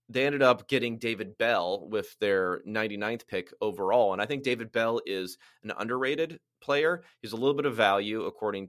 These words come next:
to the big board, and he's also very young, did not test that well, which kills your draft position, but highly productive. So, yeah, he was slow. He was in the four sixes.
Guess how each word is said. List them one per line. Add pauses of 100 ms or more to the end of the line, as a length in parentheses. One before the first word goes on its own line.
to
the
big
board, (420)
and
he's
also
very
young, (1080)
did
not
test
that
well,
which
kills
your
draft
position, (920)
but
highly
productive. (1040)
So, (1500)
yeah,
he
was
slow. (140)
He
was
in
the
four
sixes.